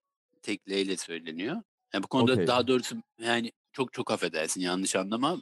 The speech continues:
Speaker 2: Yo, rica
Speaker 1: Ee,
Speaker 2: ederim,
Speaker 1: kendi-,
Speaker 2: dinliyorum.
Speaker 1: ke-, ke-, kendisi de birazcık katı, e, isminin doğru söylenmesini istiyor.
Speaker 2: Hı hı.
Speaker 1: Stella.
Speaker 2: Stella demem gerekiyor. Zaten Stella deyince anlıyor herhalde, değil mi?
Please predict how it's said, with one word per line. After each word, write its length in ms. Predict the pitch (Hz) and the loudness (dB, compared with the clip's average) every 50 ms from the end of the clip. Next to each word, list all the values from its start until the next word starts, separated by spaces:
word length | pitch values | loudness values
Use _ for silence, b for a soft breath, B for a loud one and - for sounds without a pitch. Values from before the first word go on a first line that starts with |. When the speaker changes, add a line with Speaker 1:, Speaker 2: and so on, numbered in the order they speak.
| - 101 - 123 | -8 -8 0 4
Speaker 2:
Yo, 120 | 131 127 | 6 6
rica 260 | 123 120 107 170 156 | 6 6 6 6 4
Speaker 1:
Ee, 40 | 135 | 6
Speaker 2:
ederim, 140 | 107 98 95 | 6 4 4
Speaker 1:
kendi-, 180 | 98 113 127 127 | 4 6 6 6
Speaker 2:
dinliyorum. 240 | 117 90 80 82 | 6 4 2 0
Speaker 1:
ke-, 340 | 110 - 131 123 120 - - _ | 0 2 4 4 4 2 -2 _
ke-, 220 | - 123 120 117 - b b b b b _ | 0 0 0 0 -2 b b b b b _
kendisi 480 | - 120 117 117 120 127 120 - 143 123 | 0 2 2 4 4 4 4 2 4 4
de 280 | 120 95 85 85 - - 104 | 4 4 4 0 -4 -8 _
birazcık 440 | 104 104 98 98 92 92 95 - | 2 2 2 2 0 -4 -6 -6
katı, 280 | - 104 92 - - 90 87 | -6 -8 -8 -6 -4 -6 -6
e, 240 | - - _ - 104 - - | -6 -8 _ -12 -12 -12 -10
isminin 420 | - 104 - - 113 107 107 107 104 | -4 -4 -4 -2 -2 -2 -2 0 2
doğru 220 | 104 98 101 104 | 2 2 2 2
söylenmesini 720 | 104 - 101 95 90 87 82 82 82 85 - - 85 85 82 | 2 2 2 2 2 2 0 -2 -4 -4 -6 -6 -6 -4 -4
istiyor. 440 | - - - _ 92 104 147 240 - _ _ B B B B B | -4 -4 -4 _ 0 0 0 0 -2 _ _ B B B B B
Speaker 2:
Hı 80 | - 110 | -4 -2
hı. 240 | 101 117 117 123 - 165 - _ _ _ _ | 0 0 0 0 0 -4 -8 _ _ _ _
Speaker 1:
Stella. 480 | - - - 185 147 107 80 73 - - _ _ _ _ _ _ _ _ _ | -4 0 2 4 4 6 4 4 2 0 _ _ _ _ _ _ _ _ _
Speaker 2:
Stella 420 | - - 117 104 95 87 80 80 | -2 2 4 6 6 6 4 4
demem 260 | 87 80 80 80 76 - - | 2 2 2 0 -2 -4 -4
gerekiyor. 400 | 82 80 80 - - 80 80 - - _ _ _ _ _ - | -4 -4 -4 -4 -6 -8 -10 -10 -10 _ _ _ _ _ -12
Zaten 400 | 85 101 113 113 113 - 143 156 | -2 2 2 4 4 4 4 4
Stella 300 | - - 147 139 139 127 | 4 4 6 6 6 8
deyince 280 | 135 135 131 120 - - | 8 8 8 8 6 6
anlıyor 400 | 160 151 151 147 147 135 120 107 | 6 6 6 8 8 8 8 8
herhalde, 340 | 95 85 82 80 87 92 | 8 8 6 4 4 2
değil 160 | 117 - - - | 2 -2 0 2
mi? 180 | 120 95 80 | 0 0 0